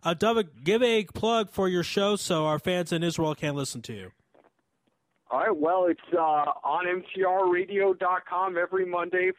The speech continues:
Speaker 2: five Eastern, midnight Israel time. Uh, and now you can catch a nice, easy U R L, M T R media dot com slash David Dobin.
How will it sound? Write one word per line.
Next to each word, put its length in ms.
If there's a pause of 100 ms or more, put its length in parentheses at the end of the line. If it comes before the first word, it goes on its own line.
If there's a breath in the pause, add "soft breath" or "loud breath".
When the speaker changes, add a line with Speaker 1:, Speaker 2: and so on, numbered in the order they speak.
Speaker 2:
five 320
Eastern, 680 (460)
midnight 480
Israel 380
time. 460 (720 loud breath)
Uh, 420 (540)
and 180
now 240
you 260
can 180
catch 340
a 100
nice, 240 (160)
easy 260
U 220
R 160
L, 220
M 200
T 120
R 120
media 380
dot 320
com 240 (100)
slash 280 (180)
David 380
Dobin. 500